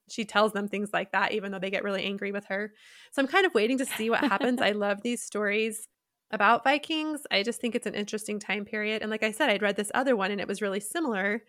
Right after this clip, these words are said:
Speaker 1: And in the other story, it's this conversion story. It's told over five books, and eventually it's a conversion story.
Speaker 2: Sure.
Speaker 1: I wonder if this is a conversion
Speaker 2: Mm-hmm.
Speaker 1: story or
Speaker 2: Me
Speaker 1: not.
Speaker 2: too, me too.
Speaker 1: Mm-hmm. There's a foreword in it that someone from Bethlehem Books wrote, just saying they're,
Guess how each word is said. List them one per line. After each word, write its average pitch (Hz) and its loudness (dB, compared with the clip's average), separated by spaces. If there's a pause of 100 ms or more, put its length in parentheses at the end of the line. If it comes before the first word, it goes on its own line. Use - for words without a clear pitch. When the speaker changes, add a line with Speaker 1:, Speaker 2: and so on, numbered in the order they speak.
(680)
Speaker 1:
And 220 4
in 233 4
the 226 2
other 285 8
story, 208 2
it's 208 -2
this 202 -2
conversion 190 -2
story. 170 0
It's - -4
told 190 0
over 180 0
five 180 2
books, - -2
and 185 -6
eventually 180 -4
it's - -4
a - -8
conversion 180 -4
story. 190 0
Speaker 2:
Sure. 208 -4 (1000)
Speaker 1:
I 214 6
wonder 202 2
if 226 2
this 233 -2
is 226 -2
a 240 -2
conversion 196 4
Speaker 2:
Mm-hmm. 214 2
Speaker 1:
story 226 2
or 220 2
Speaker 2:
Me 185 4
Speaker 1:
not. 214 0
Speaker 2:
too, 165 -6
me 190 -8
too. 175 -12 (240)
Speaker 1:
Mm-hmm. 240 0 (680)
There's 226 4
a 214 2
foreword 285 2
in 202 -2
it 196 0
that 202 -4
someone 220 -2
from 208 -6
Bethlehem 196 -2
Books 269 -4
wrote, 202 0
just 208 -6
saying 202 -2
they're, 196 -4